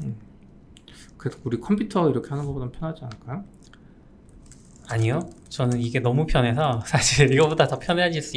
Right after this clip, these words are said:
Speaker 1: 아,
Speaker 2: 있을까
Speaker 1: 그래요?
Speaker 2: 잘 모르겠어요.
Speaker 1: 음. 아무튼. 사실 지난 회에는 이 같은 방에서 했는데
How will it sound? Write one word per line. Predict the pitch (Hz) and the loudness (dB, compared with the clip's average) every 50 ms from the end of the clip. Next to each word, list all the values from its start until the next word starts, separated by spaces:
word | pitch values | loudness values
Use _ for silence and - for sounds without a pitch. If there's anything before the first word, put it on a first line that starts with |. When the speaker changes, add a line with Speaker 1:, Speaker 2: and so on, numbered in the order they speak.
| 120 117 | -2 -2
Speaker 1:
아, | 147 | -2
Speaker 2:
있을까 | - - 135 - - | -4 -6 -8 -2 0
Speaker 1:
그래요? | 131 120 | 2 2
Speaker 2:
잘 | - 156 120 110 | 2 2 0 -2
모르겠어요. | 107 107 104 110 110 104 - - 107 101 98 - - - - - - - - - - - - - - 120 | -4 -4 -4 -6 -6 -6 -8 -8 -8 -8 -8 -10 -12 -18 -20 -20 -20 -20 -20 -20 -20 -20 -20 -12 -8 -8
Speaker 1:
음. | 113 113 110 104 101 104 - - - - - - - - - - - - - - - | -6 -6 -6 -8 -10 -14 -18 -20 -20 -20 -20 -20 -20 -20 -20 -20 -20 -20 -20 -14 -10
아무튼. | 123 117 113 - - - 113 113 127 - - - - - - - - - - - - - - - - - - - - - - - - - - - | -10 -10 -10 -12 -12 -10 -8 -8 -8 -10 -14 -20 -20 -20 -20 -20 -20 -20 -20 -20 -20 -20 -20 -20 -20 -20 -20 -20 -20 -20 -20 -20 -20 -20 -10 -8
사실 | 135 123 123 123 - | -6 -6 -6 -6 -8
지난 | - - - 127 135 147 151 147 | -4 -2 2 2 4 4 4 4
회에는 | 147 143 139 135 131 131 123 120 117 117 - - | 4 4 4 4 2 2 0 0 -2 -4 -6 -6
이 | 131 123 127 127 123 | -4 -2 0 0 0
같은 | - - 131 - - 160 143 | 0 -2 -2 0 2 2 4
방에서 | 143 139 139 135 127 - 143 | 4 4 4 2 0 0 0
했는데 | 139 135 131 123 123 131 131 127 120 110 107 104 | -2 -2 -2 -4 -2 0 0 0 0 0 -4 -6